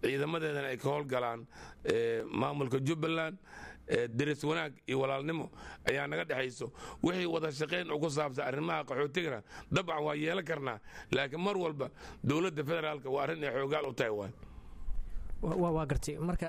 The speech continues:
Speaker 2: ammaanka magaalada Kismaayo oo kale markaan fiirino, een, dilal baa ka dhacayay, ee, dad baa la dilayay, ama qaano qabiil ha loo dilo, ama siyaabo kale ha u dhintaano, ama isku dhacyo ha ku, ha ku dhintaano.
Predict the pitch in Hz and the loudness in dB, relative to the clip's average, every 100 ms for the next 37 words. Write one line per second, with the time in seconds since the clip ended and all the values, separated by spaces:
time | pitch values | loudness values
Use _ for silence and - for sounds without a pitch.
0 | - 175 165 190 170 165 156 165 151 - | -4 0 2 2 0 0 2 2 2 0
1 | 147 147 147 131 131 135 - 123 - 123 | 2 2 2 2 2 2 2 0 2 4
2 | 123 139 - - 127 127 127 127 127 151 | 4 2 0 2 4 4 2 2 4 4
3 | 143 127 - 135 120 131 135 135 135 139 | 4 2 2 2 2 4 4 4 4 2
4 | - 135 127 123 135 131 131 120 135 135 | 2 4 4 4 4 4 2 2 4 4
5 | 131 139 139 131 123 - - - 135 139 | 4 4 4 4 2 -4 -4 2 2 2
6 | 131 123 127 131 123 135 127 127 127 - | 2 4 4 4 4 2 4 2 2 -2
7 | - - - 135 139 - 131 127 120 120 | -10 -6 0 2 2 2 4 4 4 4
8 | 127 131 127 127 - 123 123 135 120 127 | 4 4 4 4 4 4 6 4 4 2
9 | - 135 120 117 113 | 4 4 4 0 -2